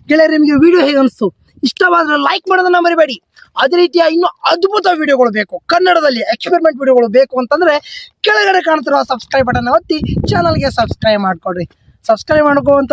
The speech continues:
ಯಾಕೆ ಹೇಳ್ತಾ ಇದ್ದೀನಿ ಅಂತಂದ್ರೆ, ಭಾಳಷ್ಟು ಪ್ರಯತ್ನ ಪಡ್ತೀವಿ ಗೆಳೆಯರೇ. ಒಂದು ವಿಡಿಯೋ ಮಾಡಬೇಕು ಅಂತಂದ್ರೆ, ಒಂದು ಎಕ್ಸ್ಪೆರಿಮೆಂಟ್ ವಿಡಿಯೋ ಮಾಡಬೇಕು ಅಂತಂದ್ರೆ ನಮಗೆ ಮಿನಿಮಮ್ ಆಗಿ ಐದು ಅವರ್, ಆರು ಅವರ್ಸ್ ಆಗುತ್ತೆ. So ಮುಂಜಾನೆ ನಾವು ಒಂಬತ್ತು ಗಂಟೆಗೆ ಬಂದಿದ್ದೀವಿ.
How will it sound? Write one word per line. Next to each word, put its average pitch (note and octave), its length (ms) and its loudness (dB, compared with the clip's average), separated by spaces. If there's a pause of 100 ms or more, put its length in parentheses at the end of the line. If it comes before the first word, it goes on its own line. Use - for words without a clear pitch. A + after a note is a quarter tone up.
ಯಾಕೆ B3+ 280 0
ಹೇಳ್ತಾ B3+ 160 -2
ಇದ್ದೀನಿ B3 200 0
ಅಂತಂದ್ರೆ, A#3+ 400 -2 (720)
ಭಾಳಷ್ಟು D4+ 340 -2
ಪ್ರಯತ್ನ A#3 320 0
ಪಡ್ತೀವಿ G#3 240 -2
ಗೆಳೆಯರೇ. G3+ 220 0
ಒಂದು G#3+ 280 0
ವಿಡಿಯೋ A3+ 540 0
ಮಾಡಬೇಕು G#3 400 -2
ಅಂತಂದ್ರೆ, G#3+ 440 -2 (400)
ಒಂದು A3 180 2
ಎಕ್ಸ್ಪೆರಿಮೆಂಟ್ C#4+ 500 0
ವಿಡಿಯೋ C4+ 160 0
ಮಾಡಬೇಕು A#3+ 320 0
ಅಂತಂದ್ರೆ A3+ 440 0 (340)
ನಮಗೆ C4+ 200 2
ಮಿನಿಮಮ್ C#4 420 4
ಆಗಿ A#3+ 300 0 (420)
ಐದು G#3 180 0
ಅವರ್, G#3 220 -2 (120)
ಆರು A3 180 2
ಅವರ್ಸ್ G#3 260 -4
ಆಗುತ್ತೆ. - 440 -6 (400)
So F3 100 -10
ಮುಂಜಾನೆ G3+ 280 0
ನಾವು G#3 160 0
ಒಂಬತ್ತು G#3+ 320 -2
ಗಂಟೆಗೆ A3 240 -2
ಬಂದಿದ್ದೀವಿ. G3+ 360 -2